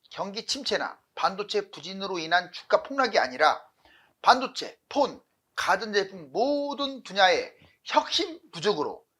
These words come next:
경쟁력이 크게 떨어지며 몰락의 길을 걷고 있다는 점입니다. 운영진의 그 능력 부족과 정치인들의 탄압으로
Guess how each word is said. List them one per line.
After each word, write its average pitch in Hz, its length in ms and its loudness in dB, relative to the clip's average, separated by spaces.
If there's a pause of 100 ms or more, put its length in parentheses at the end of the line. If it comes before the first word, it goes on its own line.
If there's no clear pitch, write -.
(100)
경쟁력이 196 800 -6
크게 - 380 0
떨어지며 170 580 2 (380)
몰락의 214 580 -2
길을 214 220 -6
걷고 170 260 -8
있다는 175 320 -2
점입니다. 143 580 -12 (380)
운영진의 233 960 0
그 156 360 -8
능력 226 280 0
부족과 - 460 -14 (300)
정치인들의 208 800 -4
탄압으로 240 520 0